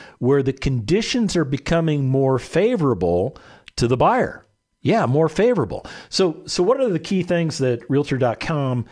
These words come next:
they point out? Well, the first thing is they're seeing a buying power on the decline. Yeah. What does that mean? It means that the typical mortgage payment will be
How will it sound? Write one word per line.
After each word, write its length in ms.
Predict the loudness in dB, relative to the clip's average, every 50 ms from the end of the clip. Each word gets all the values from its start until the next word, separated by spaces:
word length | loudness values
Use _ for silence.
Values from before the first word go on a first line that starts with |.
| -16 -20 -20 -20 _ _
they 140 | -2 0 0
point 340 | 0 -2 -2 -2 0 0 0
out? 360 | 0 0 -2 -6 -10 _ _ -20 -20 -20 -20 -20 -6 -2
Well, 120 | 0 2
the 80 | 2 2
first 300 | 2 2 0 0 0 -2
thing 160 | -2 -2 0
is 440 | 0 0 0 0 0 -2 -6 -8 -12 _
they're 400 | -8 -2 0 2 2 2 2 0
seeing 800 | -2 -6 -2 0 0 0 2 0 0 -2 -2 -2 -4 -4 -6 -10 -14 _ _ _ _ _ _ _ _
a 80 | -6 -6
buying 520 | -4 0 0 2 2 2 2 0 0 -2
power 600 | -2 -2 -2 0 0 2 2 0 0 -2 -4 -6 -10 _ _ -20 _ _ _ _
on 160 | -4 -4 -2 0
the 100 | -2 -2
decline. 540 | -4 -4 -2 -2 -2 0 -2 -4 -6 -10 -16 _ _ _ _ _ _ _ _ _ _
Yeah. 300 | -2 -2 0 -2 -4 -8 -14 _ -20 -20 _ _
What 140 | -2 -2 -2
does 120 | 0 0
that 140 | -2 -2 0
mean? 380 | 0 0 0 0 -2 -6 -8 -14 -20 -20 _ _ _ _ _
It 100 | -2 0
means 400 | 0 0 0 0 0 -2 -4 -2
that 340 | 0 2 2 2 0 -2 -8 -16 -20 -20 -20 -20 -8 _
the 100 | -4 -4
typical 640 | -2 -2 0 0 0 0 0 -2 -2 0 0 0
mortgage 540 | 2 2 2 4 2 2 2 0 -4 -4 -4
payment 480 | -2 -2 0 0 -2 -2 -4 -4 -6 -10 _ _ -20 -20 -20 -20 -20 -10 _
will 160 | -2 0 0
be 540 | 0 0 0 0 2 2 2 0 0 -4 -8